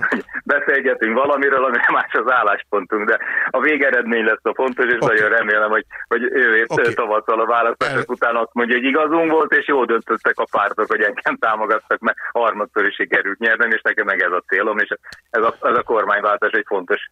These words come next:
Speaker 1: eleme, hogy körzetekben tudjunk nyerni. Én a magamét hozzáteszem, remélem, hogy a, a másik százhat vagy százöt körzetben is hasonlóan, ö, az a képviselő, akit a pártok ott közösen,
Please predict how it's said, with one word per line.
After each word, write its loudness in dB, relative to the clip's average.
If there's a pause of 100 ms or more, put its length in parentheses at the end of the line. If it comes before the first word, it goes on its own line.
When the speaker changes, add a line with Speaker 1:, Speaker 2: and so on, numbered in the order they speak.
(100)
Speaker 1:
eleme, 2
hogy 0
körzetekben 0
tudjunk -8
nyerni. 0
Én 0
a 0
magamét -2
hozzáteszem, 0
remélem, 0
hogy -2
a, 0
a 0
másik -2
százhat 0
vagy -2
százöt -2
körzetben -2
is -6
hasonlóan, -2 (480)
ö, -2
az 2
a 0
képviselő, 0
akit -2
a -2
pártok 0
ott -4
közösen, -2